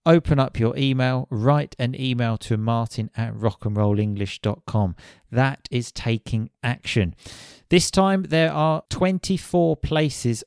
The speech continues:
on the course. Last time there were thirty, which sold out in about four or five days. So take action. Obviously, if you have any questions,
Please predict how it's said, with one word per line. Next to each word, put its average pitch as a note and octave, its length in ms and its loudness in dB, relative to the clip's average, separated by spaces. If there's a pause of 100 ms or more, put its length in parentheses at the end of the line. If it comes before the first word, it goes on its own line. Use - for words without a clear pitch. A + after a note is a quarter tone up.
on B2 240 2
the A2+ 80 -2
course. G2 720 -2
Last C#3 380 0
time B2 300 0
there A2+ 200 0
were G#2 140 -2
thirty, C#3+ 720 0 (100)
which - 260 -6
sold A2 320 0
out G#2 260 -2
in G2+ 100 -2
about G2+ 380 -6
four B2 280 -2
or A#2 60 0
five A2+ 480 -2
days. E3+ 360 0 (440)
So A#2 320 4 (180)
take - 460 -4 (180)
action. A2+ 560 -2 (240)
Obviously, C#3+ 540 2
if B2 180 -4
you A#2 100 4
have B2+ 300 0
any A2+ 200 0
questions, A#2 580 -2